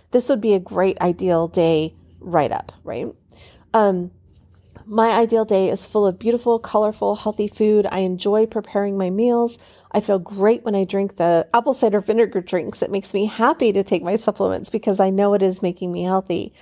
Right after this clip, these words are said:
I am blessed to have a job that I enjoy, clients that I love, and work that is fun, and that I get to focus on my health at this time,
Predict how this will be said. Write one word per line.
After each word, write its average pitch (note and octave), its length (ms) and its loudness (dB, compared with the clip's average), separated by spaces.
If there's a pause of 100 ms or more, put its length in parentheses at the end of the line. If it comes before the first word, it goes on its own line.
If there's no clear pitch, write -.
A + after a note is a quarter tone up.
(340)
I A3 80 2
am G#3 160 2
blessed G3+ 320 2
to A3 80 -2
have G#3+ 120 0
a G3+ 60 0
job F#3 300 0
that F3+ 80 -2
I E3 80 0
enjoy, A3 500 2
clients F#3 440 -6
that C#3+ 100 -4
I E3 80 -2
love, G3 420 2
and F3+ 160 -8
work F3 200 -6
that E3+ 120 -6
is - 180 -8
fun, G#3+ 460 0 (340)
and G3+ 140 2
that F#3 80 2
I F#3+ 120 2
get G3+ 340 0
to G#3+ 100 -8
focus F#3+ 380 -2
on F3+ 100 -2
my E3+ 140 -4
health E3+ 280 -2
at - 120 -10
this - 160 -8
time, - 280 -14